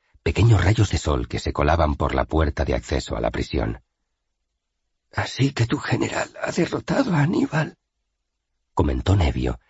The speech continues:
que a medida que se alejaban de la celda parecía ir recuperando el sentido de las cosas. «Así es.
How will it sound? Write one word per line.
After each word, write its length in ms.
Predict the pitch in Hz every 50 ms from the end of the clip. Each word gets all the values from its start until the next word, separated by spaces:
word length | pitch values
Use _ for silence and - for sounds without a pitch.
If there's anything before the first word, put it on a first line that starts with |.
| _ _ _ _
que 100 | - -
a 40 | 65
medida 320 | 65 65 - 85 85 85
que 120 | 82 87 82
se 100 | - 76
alejaban 400 | 71 73 - - 92 92 92 92
de 100 | 90 82
la 100 | 76 73
celda 400 | - 101 101 107 101 98 95 - _ _ - _
parecía 400 | - - 127 - - 117 101 98
ir 140 | 117 113 107
recuperando 640 | 92 80 - - - - 69 76 92 95 87 78 69
el 60 | 65
sentido 500 | - - 64 64 60 - 87 82 - 67
de 100 | - 67
las 160 | 62 62 -
cosas. 480 | - 71 69 - - 64 - - - - _ _ _ _ _ _ _ _ _ _ _ _ _ _ _ _ _ -
«Así 320 | 98 90 - 101 98 78
es. 280 | 78 76 - - -